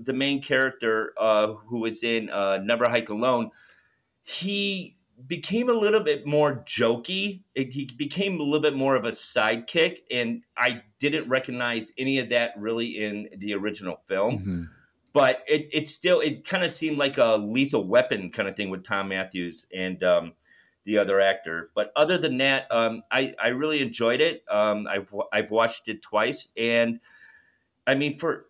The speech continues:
Speaker 1: over, just a little over three hundred thousand dollars, what, what a great film. And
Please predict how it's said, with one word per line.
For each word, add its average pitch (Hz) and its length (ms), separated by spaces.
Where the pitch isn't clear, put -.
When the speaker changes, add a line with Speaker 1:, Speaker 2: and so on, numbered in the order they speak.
Speaker 1:
over, 190 500
just 190 200
a 160 40
little 190 360
over 147 160
three 156 240
hundred 139 320
thousand 131 380
dollars, 120 420
what, 139 440
what 131 140
a 151 40
great 147 320
film. 131 460
And 113 380